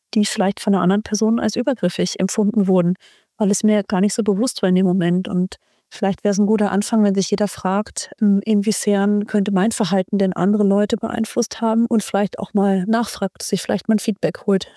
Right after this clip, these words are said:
die Kolleginnen, Freundinnen, Schwestern, äh, Mitarbeiterin mal fragt, „Sag mal, wie ist es eigentlich für dich? Ähm, wem findest du das?“ Ist,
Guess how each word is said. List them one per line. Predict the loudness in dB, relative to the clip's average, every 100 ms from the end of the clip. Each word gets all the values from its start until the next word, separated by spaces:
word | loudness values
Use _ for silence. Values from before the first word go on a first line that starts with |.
| -6
die | 0 2 0 _ _ _ -8
Kolleginnen, | 0 2 2 2 2 0 -4
Freundinnen, | -6 0 2 4 4 2 2 0 -4 -6
Schwestern, | -4 -6 -2 0 2 0 -2 _ _ _ -20 -20 -4
äh, | 0
Mitarbeiterin | 2 2 2 0 0 0 2
mal | 2
fragt, | 0 -2 0 -2 -4 -6
„Sag | -6 -2
mal, | 0 2 2 0
wie | -4
ist | -4
es | -2
eigentlich | 0 0 0
für | -2
dich? | 0 0 -2 -4 -6 -8 -2
Ähm, | 2 2 2 0 -6 _ _ _ _
wem | -4 0
findest | 0 0
du | 0
das?“ | -2 -2 -6
Ist, | -8